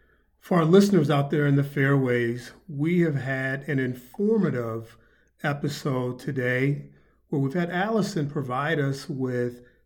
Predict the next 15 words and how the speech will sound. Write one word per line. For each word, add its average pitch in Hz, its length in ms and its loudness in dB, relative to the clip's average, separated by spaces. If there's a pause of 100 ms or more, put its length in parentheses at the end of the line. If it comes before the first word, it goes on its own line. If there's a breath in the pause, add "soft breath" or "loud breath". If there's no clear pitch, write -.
(140)
tools 208 640 0
that 139 240 -4
we 170 580 0
can 143 380 -4
enact 165 680 -4 (420 soft breath)
in 165 120 0
our 139 200 0
own 127 340 -4
home, 170 920 -2 (540 soft breath)
in 147 200 -2
our 131 220 -2
yard, 165 840 -2 (360)
in 147 140 -2
our 127 200 -4
garage, 147 840 -6